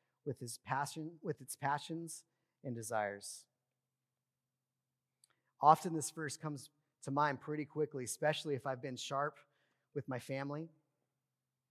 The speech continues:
I struggle with getting irritated. That's something that I've, God and I have been working on a lot <laughs> for a long time. I get easily irritated, and I get reminded of this,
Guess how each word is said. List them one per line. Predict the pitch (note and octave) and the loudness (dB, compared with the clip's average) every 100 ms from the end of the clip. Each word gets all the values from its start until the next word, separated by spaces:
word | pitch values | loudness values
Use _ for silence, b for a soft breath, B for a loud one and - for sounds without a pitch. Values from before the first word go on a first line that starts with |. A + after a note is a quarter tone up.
| _ _ _ _ _ | _ _ _ _ _
I | D3 | 6
struggle | D3 - E3 D#3 D#3+ | 6 2 0 2 2
with | D#3 D3+ | -2 -2
getting | E3 C#3+ C#3 | -2 -4 -4
irritated. | D3+ D3+ E3 D#3+ E3+ E3+ - _ _ _ _ _ _ _ _ _ _ _ _ _ _ | -4 -2 0 0 -2 -6 -14 _ _ _ _ _ _ _ _ _ _ _ _ _ _
That's | B2+ B2 | -4 0
something | D#3 C#3+ C#3 | 0 0 -2
that | C3+ | -2
I've, | B2+ A2+ _ _ _ - | -4 -8 _ _ _ 6
God | D#3 D#3+ | 8 8
and | D#3 | 4
I | |
have | D3 | 0
been | D3 | -2
working | D3 C#3+ D3+ | -4 -4 -4
on | C#3+ | -2
a | C3 | 0
lot | B2+ A#2+ B B A#2+ | 0 -2 B B -16
<laughs> | D#3 - _ | -18 -20 _
for | B2+ | -4
a | |
long | C3+ D3 D3+ | 0 0 0
time. | F3+ D3 B2 A2 b b b b b _ - | 0 0 -2 -8 b b b b b _ -10
I | |
get | C#3 D#3 | -6 -4
easily | E3+ F3 D#3 D#3+ D3+ | -4 -4 -4 -6 -4
irritated, | D#3 - C#3 A#2+ A#2 | -6 -4 -6 -6 -6
and | B2+ | -4
I | C3 | 0
get | D3+ | 0
reminded | D3+ D#3 D3+ F3 F3 | 0 2 4 4 4
of | D#3+ C#3 | 2 2
this, | C#3 B2 - - | -2 -4 -8 -12